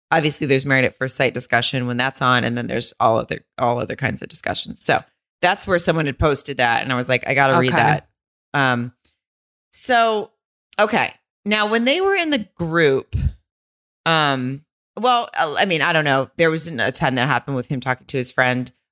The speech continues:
Speaker 1: or he talked to Gil. I forgot. He talked to Gil.
Speaker 2: Oh, yeah, I'm trying to see where, that's right. Yeah, yeah,
Speaker 1: Yeah.
Speaker 2: yeah.
Speaker 1: And he was just like, "I'm tired of it." I'm,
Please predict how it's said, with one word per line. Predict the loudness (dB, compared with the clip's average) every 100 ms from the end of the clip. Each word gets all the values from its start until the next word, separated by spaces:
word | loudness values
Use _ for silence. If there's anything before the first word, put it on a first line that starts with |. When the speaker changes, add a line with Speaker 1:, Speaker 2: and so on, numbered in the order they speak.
| 0
Speaker 1:
or |
he | 0 2
talked | 0
to | -2
Gil. | -4 0 2 2 -2 -2
I | -2
forgot. | -2 0 2 2
He |
talked | -2 -6
to | -4
Gil. | 2 2 2 -2 _ _ -10 0
Speaker 2:
Oh, |
yeah, | 2 2
I'm | 0
trying | -2 -2
to | 0
see | 0 0
where, | 0 -2 0
that's | 2 2 -2
right. | 0 2 4 2 -2 -10 -2
Yeah, | 2 4
yeah, | 4 4
Speaker 1:
Yeah. | 4
Speaker 2:
yeah. | 4 4 0 -4 0
Speaker 1:
And | 0 2
he | 0
was | 0 0
just | 0 2
like, | 2 2
"I'm | 0 -2
tired | 0 0 2
of | 2 2
it." | 2 0 -4
I'm, | -2 0 0 -2